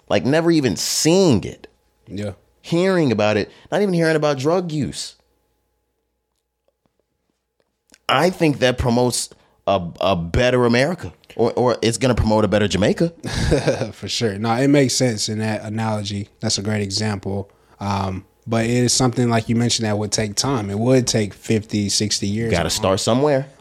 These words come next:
Speaker 2: on something like that. But I'm just on the stance, like, you can't just completely ignore what violence
Speaker 1: True.
Speaker 2: is.
Speaker 1: Just
Speaker 2: So
Speaker 1: suppressing it is not going to just
Speaker 2: that's,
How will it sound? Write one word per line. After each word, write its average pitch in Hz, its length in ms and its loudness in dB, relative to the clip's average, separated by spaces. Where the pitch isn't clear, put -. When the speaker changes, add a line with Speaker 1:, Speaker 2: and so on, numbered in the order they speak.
Speaker 2:
on 110 100 -6
something 107 340 -4
like 104 220 -6
that. 104 220 -2
But 98 300 -10
I'm 143 260 4
just 135 200 0
on 123 140 2
the 113 80 0
stance, 110 520 0
like, 104 360 -2
you 143 280 2
can't 151 420 2
just 127 280 0
completely 120 680 0
ignore 110 600 2
what 101 400 -2
violence 107 640 0
Speaker 1:
True. 87 300 2
Speaker 2:
is. 113 480 0
Speaker 1:
Just 101 180 4
Speaker 2:
So 107 160 2
Speaker 1:
suppressing 101 560 0
it 82 140 2
is 80 100 -2
not 82 260 0
going 82 260 0
to 80 60 -2
just 78 220 -6
Speaker 2:
that's, 87 80 -2